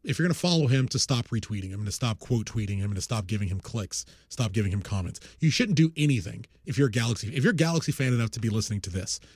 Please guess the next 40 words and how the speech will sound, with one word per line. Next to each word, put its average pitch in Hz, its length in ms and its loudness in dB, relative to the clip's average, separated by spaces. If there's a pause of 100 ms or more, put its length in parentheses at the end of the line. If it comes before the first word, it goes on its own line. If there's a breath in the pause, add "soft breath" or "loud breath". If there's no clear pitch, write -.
to 135 100 0
have 123 120 0
had 135 160 2
this 123 200 2
stumble 113 360 0
into 101 180 -2
your 95 100 0
world. 92 340 -8 (1400 soft breath)
This 156 220 4
guy 165 160 2
should 139 280 2
be 120 120 4
eliminated 110 520 4
from 104 200 -2
your 90 100 0
world. - 320 -12
You 135 180 4
shouldn't 156 320 2
give 135 300 4 (380 soft breath)
any 180 320 4
clicks - 320 0
that 117 100 2
are 110 60 2
gonna 110 160 2
give 113 180 0
this 117 160 -2
dude 113 240 0
any 135 240 4
engagements 107 540 0
that 107 100 -2
are 104 40 -2
gonna 101 140 -4
help 113 240 -4
make 107 200 -4
him - 160 -6 (100)
any 175 220 8
money 123 240 6
whatsoever. 104 520 -4 (300 loud breath)
Because 135 280 0
he, - 100 -10